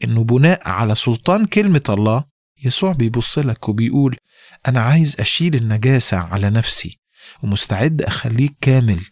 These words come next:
وأردك من جديد". يسوع مش بيبعد عنك في خزيك، بالعكس بيقرب منك في خزيك، بيمد إيده وبيقول لك:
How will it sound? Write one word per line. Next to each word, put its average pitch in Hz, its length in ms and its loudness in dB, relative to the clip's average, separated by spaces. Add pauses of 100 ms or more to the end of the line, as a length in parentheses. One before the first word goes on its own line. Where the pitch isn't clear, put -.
(220)
وأردك 117 520 0
من 101 160 0
جديد". 98 400 -4 (460)
يسوع 156 480 0 (420)
مش 143 220 4
بيبعد 135 520 2
عنك 120 380 0
في - 120 -6
خزيك، 113 640 -4 (120)
بالعكس 135 640 0 (420)
بيقرب 139 640 0
منك 151 380 2
في - 120 -6
خزيك، 123 580 -6 (400)
بيمد 196 400 2
إيده 151 360 2
وبيقول 123 460 0
لك: 123 220 -2